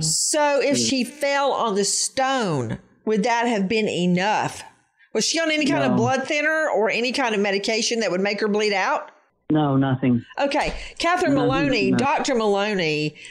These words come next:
Speaker 1: this is what I'm getting at. It's very hard to just fall on the floor and die. I mean, what object is she gonna fall on with so much velocity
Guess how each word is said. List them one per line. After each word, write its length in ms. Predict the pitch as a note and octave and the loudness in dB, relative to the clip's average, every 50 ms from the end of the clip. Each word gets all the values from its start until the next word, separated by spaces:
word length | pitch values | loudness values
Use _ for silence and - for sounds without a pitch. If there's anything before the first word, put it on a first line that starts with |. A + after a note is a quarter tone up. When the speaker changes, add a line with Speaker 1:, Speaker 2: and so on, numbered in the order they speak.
| - - | -4 0
Speaker 1:
this 340 | E3+ E3 F3+ D4 G4 G4+ - | 2 2 2 2 0 0 0
is 100 | D#4 B3 | 0 0
what 120 | B3+ C4+ A#3+ | 2 0 0
I'm 180 | G3+ F#3 F3 F3+ | 0 2 2 2
getting 340 | G3 F#3+ F3+ F3 D#3+ D3 C3+ | 2 2 2 0 0 0 0
at. 360 | C3 A2 G#2 - - - - - - - - - - _ _ _ - - - - - - - - - - - - | -2 -2 -4 -4 -6 -10 -12 -14 -16 -20 -20 -20 -20 _ _ _ -20 -20 -20 -20 -20 -20 -20 -20 -20 -20 -12 -6
It's 200 | - A#4 - - | -4 -2 0 0
very 360 | A#3+ G3 A3+ A#3 A#3+ A#3 G3 | 2 2 2 2 2 2 0
hard 500 | D#3+ D#3+ F3+ F3 F3+ E3+ D3+ B2 - - - - _ _ _ _ _ _ _ - | 0 0 0 0 0 0 -2 -2 -4 -6 -10 -18 _ _ _ _ _ _ _ -6
to 120 | - G#3 F#3+ | -4 -2 -2
just 360 | G3+ F#3+ - - - - - | -2 -2 -4 -6 -8 -10 -8
fall 360 | - - C#4 C#4 D#4 E4 D#4 D4 | -4 -2 0 2 2 4 2 2
on 60 | C4 G3+ | 2 2
the 80 | F#3+ | 0
floor 580 | F3 - B3 A#3 A3+ G#3 F#3 E3 D#3 D#3 - - - _ _ _ _ _ _ _ _ _ _ _ _ - | 0 0 2 2 2 2 2 2 0 -2 -4 -10 -20 _ _ _ _ _ _ _ _ _ _ _ _ -6
and 260 | B3 A#3+ A#3 A3+ G3 E3 | -2 0 2 2 2 2
die. 380 | F#3 A3+ F#3 D#3+ C3+ G#2+ - - - - _ - - - - - - - - - - - - - _ _ _ _ _ - - - - C4 A#3 | 2 2 0 0 -2 -4 -6 -8 -14 -20 _ -20 -20 -20 -20 -20 -20 -20 -20 -20 -20 -20 -20 -20 _ _ _ _ _ -20 -20 -16 -14 -10 -6
I 40 | B3+ | -2
mean, 180 | B3+ A#3+ A#3 A#3 - - - - _ _ _ _ | -2 -2 -2 -4 -8 -18 -20 -20 _ _ _ _
what 380 | - - G3 A3 D4+ F4 - - - | -6 -2 0 0 0 0 -2 -2 -2
object 440 | B3 D4+ E4+ F4+ C#4+ - C#4+ - - | -2 0 0 0 0 0 -2 -2 -2
is 120 | B3 - | -2 -2
she 100 | - - G#3+ | -2 -2 -2
gonna 180 | B3 B3 A3+ | -2 -2 -2
fall 400 | G#3+ - - C4 C4+ C#4 C#4 C4+ | -4 -2 -2 0 2 2 2 2
on 120 | A#3+ G3 F3+ | 2 2 0
with 100 | F#3 F3 | 0 0
so 320 | - - - E4+ D#4+ E4+ E4 | -2 0 0 2 2 2 2
much 180 | D#4+ D4 C4+ | 2 0 0
velocity 1120 | C4 G3+ G3 G#3+ G#3 G3+ G3 F#3 G3+ G#3+ A3 G#3+ - A#3+ G3+ E3+ C#3 A#2 G2+ A2 - - | 0 2 2 2 2 2 2 2 2 0 0 0 0 0 0 0 0 0 -2 -4 -8 -10